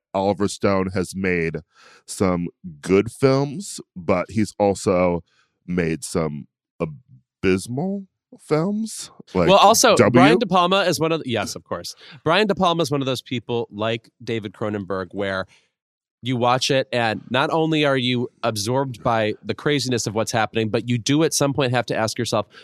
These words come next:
Speaker 2: "What the fuck is wrong with this man? How, like, how did you become this person?" Like, it's a, it becomes a psychological profile of the director himself.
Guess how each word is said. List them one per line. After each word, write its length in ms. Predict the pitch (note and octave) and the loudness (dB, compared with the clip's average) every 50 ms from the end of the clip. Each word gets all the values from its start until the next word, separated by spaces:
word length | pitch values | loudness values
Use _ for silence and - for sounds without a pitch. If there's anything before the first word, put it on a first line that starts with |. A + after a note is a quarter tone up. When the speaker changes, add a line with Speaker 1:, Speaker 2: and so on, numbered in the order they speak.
| - _ - | -14 _ -4
Speaker 2:
"What 140 | - G3 - | -4 -2 -2
the 80 | F#4+ - | -2 -2
fuck 240 | - G3+ F3 - | 0 -2 -2 0
is 140 | - A#2+ F#2 | -2 -2 -2
wrong 180 | G2+ F#2 - - | -4 -4 -6 -8
with 140 | F3 D#3 - | -10 -12 -10
this 180 | F#2 F2+ - | -10 -10 -8
man? 280 | G2 F2 E2+ F2+ F2+ - _ _ _ _ _ _ _ - | -8 -10 -10 -10 -14 -16 _ _ _ _ _ _ _ -4
How, 100 | D3 - - | -2 -2 0
like, 140 | G3 G#3+ G3+ | 2 0 2
how 180 | D3+ A3+ B3 C#4 | 4 4 4 4
did 160 | D#4 G#3+ F3 | 4 4 2
you 60 | A3+ | 0
become 360 | E3+ F#3+ D3+ - D#3+ C#3+ C3+ | 0 0 -2 0 0 0 0
this 160 | B2+ B2 A#2+ - | 0 -2 -4 -4
person?" 480 | - C3 A2+ G#2+ - - F#2 F2 F2 - | -4 -4 -4 -4 -4 -6 -10 -10 -6 -4
Like, 160 | B2 C3+ - - | -4 -4 -4 -6
it's 160 | D#3+ C#3+ E3 | -8 -6 -6
a, 60 | E3 - | -6 -4
it 100 | F3 E3 D3+ | -4 -4 -4
becomes 260 | E3+ - F#3+ F3 E3+ | -4 -4 -4 -4 -4
a 80 | E3 | -4
psychological 600 | - - F3 E3+ F3 E3 D#3 D3 C#3+ B2+ - D3+ B2+ | -2 -2 -2 0 0 2 2 2 2 0 -2 -4 -2
profile 480 | - C#3 C3 B2+ - C3+ B2 A#2+ A#2 | 0 0 0 0 2 2 0 2 0
of 80 | A2+ G2 | -2 -4
the 80 | A2+ G2 | -4 -4
director 400 | A2 A2 G#2+ G2+ - - G#2 F#2+ | -2 -2 -4 -4 -4 -8 -8 -8
himself. 440 | F#2+ F2+ - - F#2+ E2+ F2 - | -8 -10 -8 -8 -10 -10 -12 -16